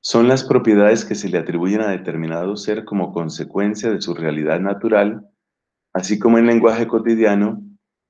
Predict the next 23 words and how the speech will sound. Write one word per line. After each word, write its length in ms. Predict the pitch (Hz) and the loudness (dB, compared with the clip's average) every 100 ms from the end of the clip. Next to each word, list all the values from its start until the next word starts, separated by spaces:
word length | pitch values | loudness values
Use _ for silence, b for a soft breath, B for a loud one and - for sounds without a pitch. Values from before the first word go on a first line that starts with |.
| _ | _
las 220 | 98 101 | -4 -2
propiedades 560 | 104 92 95 90 95 98 | -2 0 2 4 4 2
de 80 | |
un 100 | 110 | 0
sujeto 460 | 110 110 107 101 104 | 0 -2 0 0 -4
son 180 | 101 104 | -4 -2
anunciadas 600 | 104 92 82 92 95 95 | 0 -2 -2 -2 -2 -2
por 160 | 104 110 | -4 0
la 80 | |
misma, 500 | 107 98 95 98 117 _ | 0 0 -4 -8 -8 _
es 180 | 95 95 | -6 -4
decir, 480 | 107 - 98 95 _ _ _ _ _ | -6 -4 -8 -8 _ _ _ _ _
para 200 | - 98 | -2 2
los 200 | 95 87 | 4 2
seres 300 | - 101 113 | 2 2 2
humanos 540 | 113 101 95 98 98 - | 0 0 0 -4 -8 -10
hacen 340 | - 107 104 | -8 -2 -2
parte 540 | 101 92 92 - 98 _ _ _ _ | 2 0 0 -8 -10 _ _ _ _
la 100 | 104 | 2
espiritualidad 840 | 107 - 104 104 104 101 92 85 | 2 0 0 0 2 2 2 2
y 60 | 87 | 0
la 120 | 85 | -2
racional, 720 | 82 85 - 82 78 65 65 | -2 -6 -6 -6 -4 -6 -8